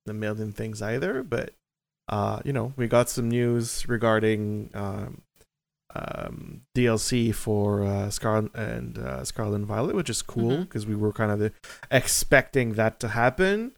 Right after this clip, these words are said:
Speaker 1: Uh, two new raids for, uh, new Pokemons, which I, I did, uh,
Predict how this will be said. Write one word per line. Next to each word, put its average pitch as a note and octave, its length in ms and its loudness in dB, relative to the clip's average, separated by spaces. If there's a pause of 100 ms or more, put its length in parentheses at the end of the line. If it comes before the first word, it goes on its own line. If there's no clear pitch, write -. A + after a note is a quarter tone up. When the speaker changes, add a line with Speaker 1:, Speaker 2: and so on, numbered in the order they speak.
(380)
Speaker 1:
Uh, A2+ 800 8
two C#3 220 4
new C3+ 240 4
raids C3 1300 4
for, A#2+ 560 2
uh, G#2+ 240 2
new A2+ 240 2
Pokemons, D3+ 680 -2
which - 160 -4
I, G#2+ 240 -4
I A2 120 0
did, A2 420 0
uh, G#2+ 160 0